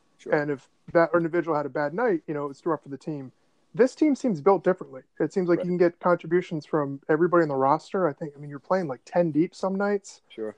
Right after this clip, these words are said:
Speaker 2: Um,
Speaker 1: sure.
Speaker 2: what, what now in terms of, like, looking forward? You know, you've got a good, good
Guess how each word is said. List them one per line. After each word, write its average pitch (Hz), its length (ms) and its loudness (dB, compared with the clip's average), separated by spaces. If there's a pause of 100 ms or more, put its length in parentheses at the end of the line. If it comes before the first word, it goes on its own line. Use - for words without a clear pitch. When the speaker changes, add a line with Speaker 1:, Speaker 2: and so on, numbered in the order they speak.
(140)
Speaker 2:
Um, 147 80 -2 (100)
Speaker 1:
sure. 143 160 -2 (260)
Speaker 2:
what, - 180 -2 (500)
what 202 180 2 (160)
now 220 220 4
in 202 120 -2
terms 240 260 0
of, 196 160 6 (460)
like, 170 140 4
looking 196 360 0
forward? 151 440 2
You 143 80 -12
know, 156 80 -6
you've 170 120 -4
got 190 140 2
a 160 40 -4
good, 151 220 -2 (360)
good 185 300 -4